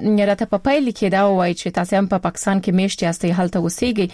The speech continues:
د افغان کډوالو د وضعیت په اړه راته ووایئ. لیلا جانې مخکې اشاره وکړه چې، اه، هلته افغان کډوال په ځانګړي ډول د دوی ماشومان نشي کولی چې ښوونځیو ته لاړ شي. تاسې راته ووایئ د افغانانو وضعیت هلته څنګه ده؟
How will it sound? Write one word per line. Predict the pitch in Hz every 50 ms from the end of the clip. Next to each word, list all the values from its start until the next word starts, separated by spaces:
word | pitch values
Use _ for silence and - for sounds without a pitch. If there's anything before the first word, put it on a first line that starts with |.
| - - - - - - -
د | -
افغان | 254 - 285 302 311 311
کډوالو | - 285 220 233 240 262 277 277
د | 247 214
وضعیت | 214 202 202 180 202 220 220 -
په | - 196
اړه | 180
راته | 185 185 180 - 190
ووایئ. | 175 180 180 180 180
لیلا | 175 185 190 190 190 190
جانې | 190 202 202
مخکې | 202 202 202 - - -
اشاره | 190 185 - 190 185 202 220
وکړه | 233 226 220 - 185 180 -
چې، | 180 165 - - - - - - -
اه، | 190 185 185 185 180 180
هلته | 190 202 185 185 - 196
افغان | 175 - - 190 190 190 185
کډوال | - 202 180 180 196 196 196 190
په | 185 -
ځانګړي | 170 180 175 180 185 190
ډول | 185 180 180 180 170
د | 180
دوی | 170 185 190 185
ماشومان | 180 175 175 - - 190 202 214 226 220
نشي | 214 208 - 190
کولی | - 185 190 185
چې | 180 -
ښوونځیو | 185 - 180 180 180 180 202 196 190
ته | - 185
لاړ | 180 175 170
شي. | - - 196 - - - - - - -
تاسې | 311 294 - 247
راته | 247 233 - 247
ووایئ | 240 240 233 233 233 226 226 220 214 208
د | 185 196
افغانانو | 190 185 - - 190 190 190 196 196 185
وضعیت | 185 185 180 208 196 190 -
هلته | - 180 170 - 170
څنګه | 180 - - 175 165 175 175
ده؟ | 185 185